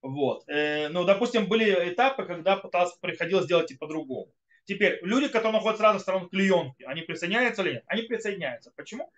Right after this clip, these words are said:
Потому что эта клеёнка не сделана для того, чтобы делать стены, она сделана для того, чтобы, извините меня, мои микробы не перешли на ту сторону. Они сделаны для здоровья, всё равно, чтобы для ценю. Теперь, маком хаагав. Что такое маком хаагав? Мишна Брура говорит так.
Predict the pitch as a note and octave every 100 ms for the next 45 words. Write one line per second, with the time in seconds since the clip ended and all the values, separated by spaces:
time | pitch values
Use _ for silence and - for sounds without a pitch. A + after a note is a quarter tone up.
0 | _ F#3+ F#3+ F#3+ A3 A3 G3 F#3+ G3+ B3
1 | C4+ G3+ G3 G#3 C3 C#3 G#3 G#3 F3 D#3
2 | C#3+ D3 E3+ E3+ C#3+ C#3+ C#3 - - C#4+
3 | D#4 - _ - E3+ E3+ G3+ A#3 F#3+ E3+
4 | F3 G3 E3+ E3 D3+ F3+ F3 D3+ D#3 F3
5 | F3 - _ E3+ F3+ F#3 F3 G#3+ G3 F3+
6 | E3 C#3 E3 D3+ E3+ E3 D3+ - B2+ F2+
7 | - _ _ - E3 F#3 G3 G3 F3+ F3+
8 | F3+ F3+ C3+ C3 F3+ C3 C3+ C3+ C3+ A2
9 | - _ _ _ _ _ _ _ _ _
10 | _ _ _ _ _ - - _ _ _
11 | _ - F#3 G#3 C#3 D3+ E3+ F3+ B3 D#4
12 | G3+ G#3+ G#3 F#3 F#3 C3+ - - - _
13 | _ - E3+ F#3 D#3 D3 C3+ C3 B3 G#3+
14 | - A3+ G#3 F#3 F3 C4+ F#3+ F#3+ F#3 -